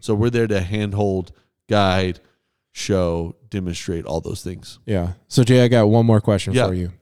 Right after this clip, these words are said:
Speaker 2: I, I'm really protective of my home group. Like,
Speaker 1: Yeah.
Speaker 2: I feel like we have a good community. I'm nervous about saying, "Hey, this person could be a really good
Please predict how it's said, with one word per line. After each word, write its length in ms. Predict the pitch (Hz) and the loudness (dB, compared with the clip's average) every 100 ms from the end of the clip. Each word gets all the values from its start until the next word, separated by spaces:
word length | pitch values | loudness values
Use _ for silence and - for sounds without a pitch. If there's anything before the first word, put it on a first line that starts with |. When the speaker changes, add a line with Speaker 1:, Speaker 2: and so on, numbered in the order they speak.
| _ 117 | _ -4
Speaker 2:
I, 160 | 110 | -4
I'm 260 | - 127 135 | 0 2 4
really 220 | 131 131 | 4 4
protective 440 | 123 117 113 104 95 | 2 0 0 0 -2
of 80 | 95 | 0
my 100 | 92 | 0
home 220 | 92 90 | 0 -2
group. 240 | 92 87 | -4 -4
Like, 180 | 104 95 | -2 0
Speaker 1:
Yeah. 60 | 104 | 0
Speaker 2:
I 20 | |
feel 180 | 127 120 | 2 2
like 140 | 113 | 2
we 80 | 113 | 2
have 100 | 101 | 0
a 40 | |
good 340 | 98 113 113 107 | 0 2 2 0
community. 680 | 120 104 101 107 110 110 - | -4 -2 0 0 0 0 -2
I'm 640 | 113 123 127 120 175 147 120 | -2 -2 -2 -4 -12 -18 -12
nervous 540 | 117 117 135 160 156 - | -4 2 2 4 2 0
about 460 | 107 110 104 104 - - 143 | 0 0 0 -4 -12 -20 -14
saying, 360 | - 120 110 | -4 -2 0
"Hey, 180 | 101 123 | 2 2
this 160 | 107 110 | 2 0
person 340 | 123 110 107 | 0 0 -2
could 120 | 110 | -4
be 100 | 107 | -2
a 60 | 101 | 0
really 200 | 98 98 | 0 0
good 460 | 92 98 92 90 | 0 -2 -2 -6